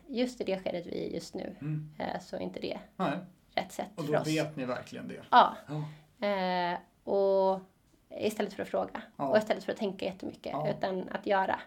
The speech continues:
Speaker 2: Mm.
Speaker 1: Och så, eh, jobbar man med de här teamen.
Speaker 2: Just det.
Speaker 1: Som, okej, eh, ska du utveckla en ny, eh,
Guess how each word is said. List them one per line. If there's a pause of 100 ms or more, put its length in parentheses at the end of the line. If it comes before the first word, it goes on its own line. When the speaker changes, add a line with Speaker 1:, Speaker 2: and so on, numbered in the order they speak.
Speaker 2:
Mm. (220)
Speaker 1:
Och
så, (300)
eh,
jobbar
man
med
de
här
teamen.
Speaker 2:
Just
det.
Speaker 1:
Som,
okej, (460)
eh,
ska
du
utveckla
en
ny,
eh,